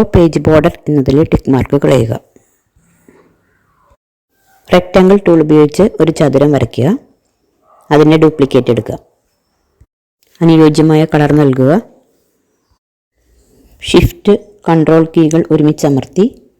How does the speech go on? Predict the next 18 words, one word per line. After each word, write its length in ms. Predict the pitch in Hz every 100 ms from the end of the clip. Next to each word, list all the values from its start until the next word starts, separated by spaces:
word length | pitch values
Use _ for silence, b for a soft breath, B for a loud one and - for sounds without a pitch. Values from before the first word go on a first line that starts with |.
| _ _ -
അതിൻ്റെ 220 | 147 151 147
വലിപ്പം 380 | 147 135 196 247 - -
അല്പം 240 | 143 147 156
ചെറുതാക്കുക. 460 | 143 123 120 - 107 - _ _ _ _ _ _ _ _ _ _ _ _ 208
ഇനി 120 | 196 196
ഇതിനുള്ളിൽ 400 | 202 185 170 202 -
ഒരു 100 | 175 185
ചെറിയ 300 | 196 180 190 220 - -
ചതുരം 320 | 160 147 147 143
കൂടിയുണ്ട്. 420 | 139 131 123 143 277 B B B B -
അതിനായി 360 | 156 151 147 170 - 165
വീണ്ടും 360 | 175 185 226 277 - - _ _ _ _ _ _ _ _ _ 170
എഡിറ്റ് 260 | 151 -
ഡ്യൂപ്ലിക്കേറ്റ് 500 | 170 143 139 143 131 170
കൊടുക്കുക. 260 | 170 - - _ _ _ _ _ _ _ _ _ _ _ _ _ _ _ _ 165
അതിൻ്റെ 260 | 165 160 165
വലിപ്പം 340 | 143 135 196 247 -
ക്രമീകരിക്കുക. 600 | 143 135 131 - -